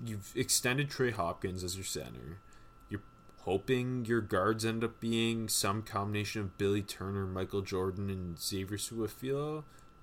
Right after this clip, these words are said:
It's not great. Uh, but I think you can go grab a right tackle here at thirty-third. It might be a bit of a reach. We talked about how high we are on him. I think he could be a, a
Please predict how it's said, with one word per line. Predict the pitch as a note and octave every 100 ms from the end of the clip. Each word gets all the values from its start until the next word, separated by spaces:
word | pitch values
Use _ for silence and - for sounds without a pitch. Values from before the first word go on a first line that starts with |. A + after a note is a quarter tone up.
| - - - -
It's | - -
not | G#3 B2
great. | - C#2+ C2 - - - - -
Uh, | A2 A2
but | A2 C#3+ C#3+
I | A#2
think | - C#3+
you | C#3+
can | C3+ C3
go | B2+
grab | A2+ A2 A2+
a |
right | A2+ G#2+ A2
tackle | - G2 F#2+ G2+
here | G2+ F#2
at | D2
thirty-third. | - G2+ G2 - F2+ F2+ F2+ F2+ - - - - -
It | G#2
might | G#2 A#2 C3+
be | - D3
a |
bit | A#2+ B2
of | B2
a | A#2+
reach. | A2 A2 A2+ A2+ - - - - - - - - -
We | G2 A2+
talked | C#3 A2+ A2+
about | B2 A#2
how | A2 G2+
high | G2 G2
we | G2+ G#2
are | G2+ G#2
on | G#2 G#2+
him. | A2 A2 G#2+ G#2+ - - - -
I | -
think | F#2+ - A2
he | - A2
could | A2 G#2
be | G#2+
a, | G2 F#2
a | C#2+ F#2 F2+ F2